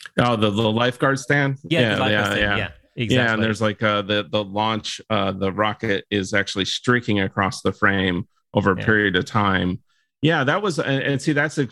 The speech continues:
Speaker 1: perfect example of where, uh, while everybody is doing, like, just, like, the, here's the rocket lifting off the pad, you know,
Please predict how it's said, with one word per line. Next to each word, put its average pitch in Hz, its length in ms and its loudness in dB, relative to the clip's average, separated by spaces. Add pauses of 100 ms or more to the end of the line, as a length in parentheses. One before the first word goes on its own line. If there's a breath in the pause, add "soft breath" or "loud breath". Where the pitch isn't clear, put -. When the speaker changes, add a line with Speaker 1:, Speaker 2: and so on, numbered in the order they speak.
(100)
Speaker 1:
perfect 135 300 0
example 117 520 -2
of 101 160 -4
where, 107 500 0 (340)
uh, 104 320 0
while 104 360 0
everybody 117 880 0
is 95 360 -8
doing, 107 400 2
like, 92 200 0
just, - 320 -2
like, 82 240 0 (580 soft breath)
the, 90 320 0
here's 120 280 0
the 127 100 0
rocket 113 400 0
lifting 110 400 -2
off 101 200 -2
the 98 100 -4
pad, 92 640 0 (300)
you 110 120 2
know, 98 500 0